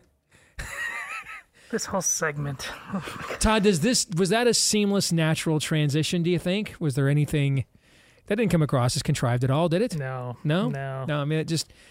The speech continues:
Speaker 2: naturally flowed right into the conversation. In all seriousness, though, this is a phenomenal product. I have been using it every day for the last few years. I take it with me wherever I go. It is the all-natural anti-inflammatory to battle inflammation in your joints, from your neck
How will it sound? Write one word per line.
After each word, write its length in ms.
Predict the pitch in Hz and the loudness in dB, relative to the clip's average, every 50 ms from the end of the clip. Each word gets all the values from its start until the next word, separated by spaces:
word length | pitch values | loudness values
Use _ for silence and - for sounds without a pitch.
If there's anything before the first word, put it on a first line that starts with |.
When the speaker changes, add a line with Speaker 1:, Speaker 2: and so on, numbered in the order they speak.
| - _ _ - | -20 _ _ -2
Speaker 2:
naturally 480 | 147 135 131 147 - - 156 156 156 | 0 0 2 0 0 0 0 0 0
flowed 360 | 143 - 160 151 156 180 185 151 | 0 0 0 0 2 0 0 0
right 160 | 143 143 143 | -2 0 0
into 160 | 156 151 151 | 0 0 0
the 100 | 143 160 | -2 -2
conversation. 760 | - 156 151 156 151 165 143 - 170 185 175 - 131 120 - | 0 0 0 2 2 0 0 0 0 0 0 0 -2 -2 -2
In 140 | - 175 190 | -2 0 2
all 160 | 202 190 180 | 2 2 2
seriousness, 580 | 147 - - 160 147 143 135 123 - 139 117 - | 2 2 2 2 2 2 0 0 0 -2 -2 -2
though, 280 | - 107 101 95 - - _ _ _ _ _ _ _ _ _ _ _ _ _ _ - | -4 -4 -6 -6 -8 -10 _ _ _ _ _ _ _ _ _ _ _ _ _ _ -2
this 260 | 156 139 196 190 - | 2 2 2 4 4
is 120 | 180 135 | 2 2
a 60 | 147 135 | 2 2
phenomenal 460 | - 156 139 120 117 120 117 113 104 | 0 0 0 2 2 2 0 0 -2
product. 360 | - 110 95 92 85 87 - | -2 -2 -4 -4 -4 -6 -6
I 120 | 120 101 101 | -6 -4 -4
have 300 | 113 110 110 131 165 - | -4 -4 -6 -8 -6 -2
been 160 | 147 131 131 | 0 2 2
using 260 | 139 143 123 147 139 | 2 2 2 2 2
it 80 | 139 135 | 2 2
every 200 | 139 135 135 135 | 2 2 2 2
day 200 | 127 131 127 127 | 2 2 0 0
for 100 | - - | 0 0
the 60 | 127 | -2
last 340 | 120 123 117 120 120 - - | 0 0 0 0 -2 -2 -2
few 160 | - - 135 | -2 0 0
years. 320 | 123 123 123 123 123 120 117 | 2 2 2 0 0 0 -2
I 60 | 113 | -2
take 180 | - 135 123 | -2 0 0
it 40 | 123 123 | 0 0
with 160 | 123 120 120 | 0 0 0
me 80 | 131 | 0
wherever 320 | 123 117 120 123 123 131 120 | 0 0 0 0 2 0 0
I 100 | 120 123 | 0 0
go. 320 | 120 127 127 127 123 123 - - - - - - - - - | 0 0 0 0 0 -2 -4 -8 -14 -20 -20 -20 -14 -2 2
It 80 | 180 165 | 2 4
is 80 | 170 143 | 4 6
the 140 | 185 185 | 4 4
all-natural 640 | 185 190 190 196 202 190 190 185 185 196 - 196 185 180 | 6 6 6 6 6 4 4 2 2 2 2 2 4 4
anti-inflammatory 960 | 185 190 - 202 185 170 156 - 180 175 180 170 - 180 170 165 175 180 175 | 2 2 2 2 2 2 2 0 0 0 0 0 2 2 4 4 4 2 2
to 140 | - 165 151 | 2 0 0
battle 500 | 135 151 147 156 165 170 175 190 - - | 0 0 0 2 2 2 2 0 0 0
inflammation 760 | - 160 156 143 - 151 139 143 143 147 - - 185 202 202 | 0 0 0 2 2 2 2 2 2 2 2 0 0 0 -2
in 200 | - - 151 135 | -2 -2 0 0
your 240 | 135 131 123 123 120 | 2 2 2 2 0
joints, 480 | 123 117 - 147 135 165 196 196 - - | 0 0 0 0 0 0 0 -2 -2 -4
from 220 | - - 131 127 | -2 -2 -2 0
your 100 | 123 117 | 0 2
neck 340 | 120 131 147 170 170 - - | 2 2 2 0 -2 -4 -10